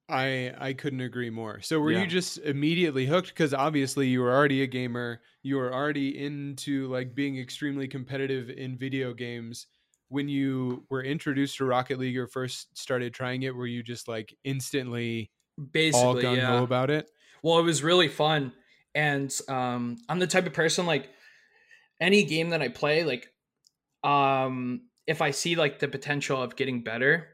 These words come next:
Speaker 2: I'll kinda get in, uh, addicted to improving
Speaker 1: Mm-hmm.
Speaker 2: and, like, trying to learn everything, like, looking
Speaker 1: Sure.
Speaker 2: at videos or whatever it is on, like, mechanics and so-, and, and stuff like that. So, like, once I started playing, um, a bit,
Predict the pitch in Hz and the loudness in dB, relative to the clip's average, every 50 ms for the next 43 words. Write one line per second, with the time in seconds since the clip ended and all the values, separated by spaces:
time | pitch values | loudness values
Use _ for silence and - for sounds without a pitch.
0 | _ _ - - 135 143 - - 147 147 156 143 127 139 135 123 - - - _ | _ _ -6 -4 -4 -4 -2 -2 0 0 0 0 0 0 -2 -2 -2 -6 -10 _
1 | - 135 127 117 - - 117 120 117 - 117 120 117 - 120 120 - - 139 139 | -8 -8 -6 -6 -4 -4 -4 -4 -4 -6 -8 -8 -6 -4 -6 -4 0 0 0 0
2 | 139 - - - 123 117 113 - - 120 120 117 135 147 165 170 156 - _ _ | 0 -2 -6 -4 -4 -4 -6 -8 -8 -8 -4 -2 -2 -2 -2 -4 -6 -10 _ _
3 | _ _ _ _ - 131 113 107 107 107 123 123 120 120 117 117 117 - - - | _ _ _ _ -6 -6 -4 -4 -2 -2 -2 -2 -2 -2 -2 -4 -6 -6 -6 -4
4 | 135 127 117 - - 147 131 127 127 - - 110 113 120 110 120 127 123 123 143 | -2 -4 -2 -2 -4 -4 -2 -2 -4 -4 -6 -6 -4 -4 -4 -2 -2 -2 0 0
5 | 143 139 - 160 160 165 170 175 165 151 123 117 113 - 117 120 117 - 120 113 | 0 0 0 0 -2 -2 -2 -6 -8 -8 -8 -6 -6 -4 -6 -6 -4 -4 -2 -2
6 | 107 101 101 117 117 120 120 123 120 123 120 120 120 - - 110 113 110 113 113 | -2 -2 -4 -6 -4 -2 -2 -2 0 -2 -2 -4 -4 -4 -4 -2 -2 -2 -4 -6
7 | _ _ _ _ _ _ _ _ - 117 113 113 113 107 110 110 107 107 110 117 | _ _ _ _ _ _ _ _ -4 -2 -2 -2 -2 -2 -2 -4 -2 -2 -4 -4
8 | 120 - 113 110 110 110 107 104 - 117 113 - - 110 110 110 113 113 117 - | -4 -6 -6 -8 -8 -8 -10 -10 -10 -12 -12 -10 -10 -10 -8 -8 -8 -10 -12 -10
9 | - 117 113 110 - 117 113 - _ - 117 110 113 104 - _ 110 113 - - | -10 -10 -8 -8 -8 -10 -10 -12 _ -14 -12 -12 -12 -14 -14 _ -14 -14 -12 -10
10 | 117 107 - 117 107 - - 110 120 135 - _ _ _ - - - - - - | -12 -12 -12 -12 -14 -12 -10 -8 -8 -8 -8 _ _ _ -20 -20 -20 -20 -12 -2
11 | - 160 151 151 147 - - _ _ _ - 143 160 160 - 185 156 - - 170 | 2 4 6 6 4 2 -4 _ _ _ -4 -4 2 4 4 4 4 4 2 4
12 | 160 147 - - - 143 143 147 147 139 127 127 120 - _ _ _ _ _ _ | 4 4 2 2 0 -2 0 2 2 2 0 -2 -4 -8 _ _ _ _ _ _
13 | _ _ _ - 123 120 120 120 123 117 120 120 117 120 120 120 - 120 120 120 | _ _ _ -4 -2 0 0 0 0 0 0 -2 -2 -4 -6 -6 -4 -4 -4 -4
14 | - - | -6 -8